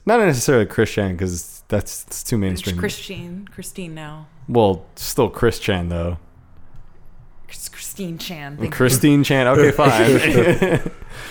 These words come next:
Speaker 1: Uh, also, like, I'll get into Flash games just for a day, whatever, and just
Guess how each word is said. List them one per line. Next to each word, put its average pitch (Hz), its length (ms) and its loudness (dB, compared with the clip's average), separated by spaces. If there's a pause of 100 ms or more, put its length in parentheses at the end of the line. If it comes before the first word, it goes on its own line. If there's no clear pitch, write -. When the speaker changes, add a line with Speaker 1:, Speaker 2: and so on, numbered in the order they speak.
(300)
Speaker 1:
Uh, 92 800 2 (160)
also, 107 560 2
like, 95 500 -2 (880)
I'll 131 140 2
get 131 160 4
into 123 240 2
Flash 90 460 -2
games 98 560 -2
just 107 180 -4
for 107 140 2
a 95 80 0
day, 87 420 -8 (340)
whatever, 92 480 -4
and 92 160 -6
just - 240 -10